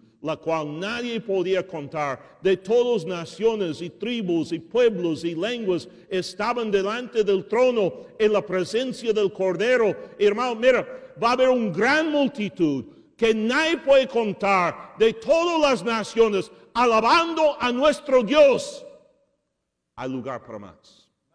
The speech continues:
Hay lugar para más. Cuando eso es su motivación, escúcheme, cosas van a cambiar. U-, usted va a ganar almas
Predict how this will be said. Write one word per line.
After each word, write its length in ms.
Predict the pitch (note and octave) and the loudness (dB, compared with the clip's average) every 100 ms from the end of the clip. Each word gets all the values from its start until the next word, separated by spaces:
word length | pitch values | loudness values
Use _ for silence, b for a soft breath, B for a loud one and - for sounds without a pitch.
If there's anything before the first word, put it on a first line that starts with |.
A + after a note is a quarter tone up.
| F#3+ G3 E3 _ F#3 _ _ _ _ _ | _ -20 _ _ _ _ _ _ _ _
Hay 120 | _ C#3 | _ -20
lugar 280 | C#3 C#3+ | -20 -20
para 180 | B2+ A2+ | -20 -20
más. 360 | G#2 F#2 _ _ _ _ _ _ _ _ _ _ _ _ _ _ _ _ _ _ _ _ | -20 _ _ _ _ _ _ _ _ _ _ _ _ _ _ _ _ _ _ _ _ _
Cuando 300 | F3 D#3 F3+ | -10 -6 -4
eso 240 | C4+ C#4 | -6 -10
es 40 | A#3 | -14
su 160 | - | -14
motivación, 680 | G3+ E3 - A#2+ C3 - B2 | -12 -12 -12 -14 -14 -14 -18
escúcheme, 400 | - - D3+ G2 D#2+ _ _ _ _ _ | -16 -16 -16 -18 _ _ _ _ _ _
cosas 420 | _ G3+ G#3 F#3 D3 | _ -12 -12 -14 -14
van 160 | D3+ | -16
a 40 | C3 | -16
cambiar. 360 | C3+ A#2 A#2 - _ _ _ | -18 -16 -18 -20 _ _ _
U-, 140 | - E3 E3+ | -8 -6 -8
usted 320 | D#3 A#3+ C4 - _ F3+ | -8 -10 -10 -12 _ -12
va 100 | F3+ | -10
a 60 | |
ganar 360 | E3 D#3 C#3+ C3+ | -10 -12 -10 -10
almas 800 | D3 E3 E3 E3 D#3+ - - | -10 -10 -12 -12 -14 -18 -20